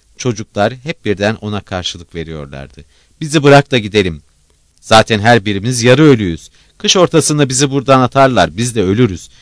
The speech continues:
Böyle evleri bize kim verir? Yanılmışlar da, yanlışlıkla bizi, bizi, bizi bu güzel evlerde durdurmazlar. Bırak da biz gidelim. Belki hepimiz ölmeden, biz kendimize uygun,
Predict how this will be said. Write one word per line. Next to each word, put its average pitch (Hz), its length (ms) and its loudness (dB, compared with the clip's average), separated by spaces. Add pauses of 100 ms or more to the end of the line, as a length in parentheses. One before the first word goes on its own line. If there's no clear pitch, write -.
(240)
Böyle 123 240 4
evleri 113 440 0
bize 95 200 -4
kim 117 300 -12
verir? 110 240 -4 (500)
Yanılmışlar 131 800 2
da, 139 180 -2 (640)
yanlışlıkla 90 720 -2
bizi, 92 380 -4 (500)
bizi, 147 380 2 (400)
bizi 147 240 -2
bu 147 100 -2
güzel 147 280 4
evlerde 131 480 4
durdurmazlar. 117 760 -4 (680)
Bırak - 320 0
da 117 120 0
biz 95 200 -8
gidelim. 85 420 -8 (500)
Belki 85 320 -10
hepimiz 95 340 -10
ölmeden, 101 580 -6 (500)
biz 160 200 -2
kendimize 139 580 0
uygun, 113 480 -2